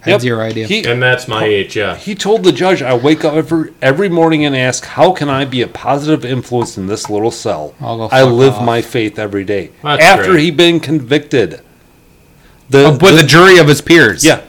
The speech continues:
Speaker 2: the victims stood out and, and stood up and walked out during his
Speaker 1: When was he, when was this trial?
Speaker 3: When was this?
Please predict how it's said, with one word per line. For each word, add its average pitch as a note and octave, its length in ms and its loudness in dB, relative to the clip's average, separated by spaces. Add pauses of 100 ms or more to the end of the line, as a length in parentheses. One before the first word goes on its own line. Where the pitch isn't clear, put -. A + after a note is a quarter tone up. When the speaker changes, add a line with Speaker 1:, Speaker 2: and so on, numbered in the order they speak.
Speaker 2:
the C3 180 4
victims C#3+ 560 0
stood C3+ 300 -2
out C#3 220 2
and, A2 360 -6
and B2 260 -6
stood - 280 -2
up C#3 160 -2
and G2 160 -6
walked A#2+ 320 2
out G#2 320 0
during G2+ 320 -4
his F2+ 580 -8
Speaker 1:
When F3+ 180 2
was C4 180 2
he, G#3+ 200 0 (100)
when C#3+ 220 0
was G3+ 160 -2
this C3 160 -2
trial? A2 440 0
Speaker 3:
When A2 80 -8
was A2 200 -8
this? - 380 -16